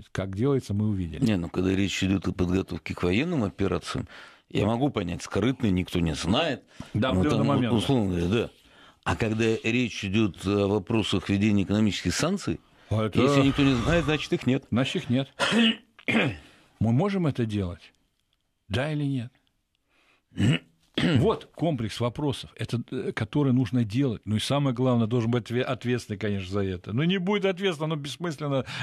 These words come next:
Speaker 1: всё это говорить, и махать руками, и призывать к чему-то. Поэтому и самое главное,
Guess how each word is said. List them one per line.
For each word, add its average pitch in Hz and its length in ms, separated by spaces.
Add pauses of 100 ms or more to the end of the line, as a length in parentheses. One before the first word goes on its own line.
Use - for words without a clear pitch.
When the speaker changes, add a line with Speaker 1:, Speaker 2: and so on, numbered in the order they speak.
(120)
Speaker 1:
всё 139 160
это 151 160
говорить, 139 640
и 120 460 (200)
махать 117 400
руками, 135 800 (220)
и 110 220
призывать 123 480
к - 40
чему-то. 151 640 (1400)
Поэтому 117 720
и 117 80
самое 151 360
главное, 90 480